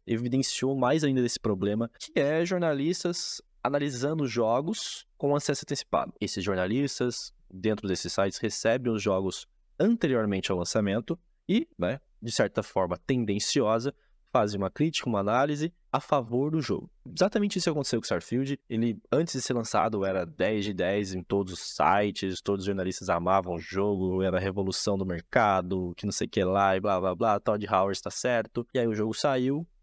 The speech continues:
foi o fracasso que foi, que foi sim um fracasso, não adianta você falar que não foi, porque foi um fracasso, foi uma decepção do público, quer você aceite ou não. E aí, depois que ele foi lançado, os jornalistas que não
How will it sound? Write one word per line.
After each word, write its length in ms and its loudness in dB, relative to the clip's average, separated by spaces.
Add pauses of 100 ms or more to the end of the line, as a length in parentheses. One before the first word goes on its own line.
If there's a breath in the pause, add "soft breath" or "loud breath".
(120)
foi 160 2
o 60 -2
fracasso 500 -2
que 80 -10
foi, 320 -2
que 100 -2
foi 240 2
sim 320 -2
um 20 -4
fracasso, 560 0
não 60 -2
adianta 220 0
você 120 -2
falar 140 2
que 80 -6
não 140 0
foi, 180 -4
porque 180 -8
foi 300 -2
um 60 -2
fracasso, 580 0 (100)
foi 140 2
uma 140 2
decepção 500 -2
do 80 -4
público, 540 -4 (120)
quer 220 2
você 340 -4
aceite 400 -4
ou 80 -2
não. 300 0 (240)
E 140 4
aí, 200 2
depois 520 0
que 100 -4
ele 60 -4
foi 140 -2
lançado, 420 -2
os 160 -2
jornalistas 580 -2
que 100 -8
não 400 2